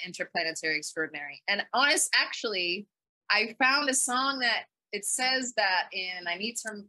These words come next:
I need to find it again 'cause I, I couldn't,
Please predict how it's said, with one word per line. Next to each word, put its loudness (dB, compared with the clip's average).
I -4
need -8
to -10
find 2
it -4
again -4
'cause -8
I, -2
I -12
couldn't, -10